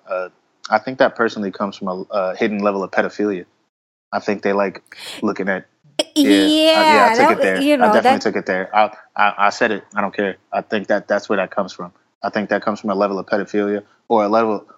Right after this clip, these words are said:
Speaker 1: or a level of childishness in itself. But for the extreme thought,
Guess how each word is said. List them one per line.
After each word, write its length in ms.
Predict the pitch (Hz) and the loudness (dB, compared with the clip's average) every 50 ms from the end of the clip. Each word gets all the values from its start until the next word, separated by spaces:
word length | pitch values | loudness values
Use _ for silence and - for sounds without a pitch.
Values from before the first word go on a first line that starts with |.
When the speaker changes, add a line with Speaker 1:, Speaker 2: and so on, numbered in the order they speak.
| _ | _
Speaker 1:
or 160 | - 123 113 107 | 2 2 4 4
a 20 | |
level 260 | 110 117 120 120 113 98 | 4 4 2 2 0 -4
of 100 | - - | -4 -6
childishness 760 | - - 120 110 110 107 98 87 - - - 92 87 - - | -2 0 2 4 4 2 0 -6 -12 -14 -14 -12 -10 -8 -8
in 100 | 98 92 | -8 -10
itself. 460 | 85 - - - 104 98 104 104 - - _ - | -10 -10 -4 -2 0 -2 -2 -4 -8 -14 _ -8
But 300 | 107 95 95 92 - - _ _ _ _ _ | -4 -2 -2 -4 -4 -8 _ _ _ _ _
for 180 | - 131 117 | 2 2 4
the 140 | 110 107 101 | 4 2 0
extreme 680 | 90 - - - 117 120 123 127 131 131 139 143 147 _ - | -2 -4 -2 0 2 2 4 4 2 0 -2 -4 -10 _ 2
thought, 300 | 143 143 147 147 - | 2 2 2 0 -4